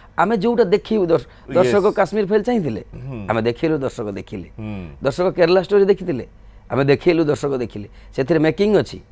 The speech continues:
Speaker 1: କ୍ୟାମେରା ଥୁଆ ହେଇଛି।
Speaker 2: ଆଜ୍ଞା।
Speaker 1: ସିଏ ବି ତ ଡାଇରେକ୍ଟର ଆୱାର୍ଡ ଉପରେ ଆୱାର୍ଡ ନେଇଗଲେ।
Speaker 2: ୟେସ୍।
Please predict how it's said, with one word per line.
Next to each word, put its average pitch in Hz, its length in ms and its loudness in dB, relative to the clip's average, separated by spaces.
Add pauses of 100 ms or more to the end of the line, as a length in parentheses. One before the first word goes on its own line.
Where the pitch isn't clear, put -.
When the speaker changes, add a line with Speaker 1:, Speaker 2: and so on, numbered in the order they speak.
(800)
Speaker 1:
କ୍ୟାମେରା 143 260 0
ଥୁଆ 156 260 2
ହେଇଛି। 98 360 -4 (240)
Speaker 2:
ଆଜ୍ଞା। 98 260 -4
Speaker 1:
ସିଏ 139 160 -2
ବି 143 80 0
ତ 135 80 0
ଡାଇରେକ୍ଟର 127 420 4
ଆୱାର୍ଡ 123 240 2
ଉପରେ 120 200 -2
ଆୱାର୍ଡ 120 220 2
ନେଇଗଲେ। 139 420 -2
Speaker 2:
ୟେସ୍। 104 380 -12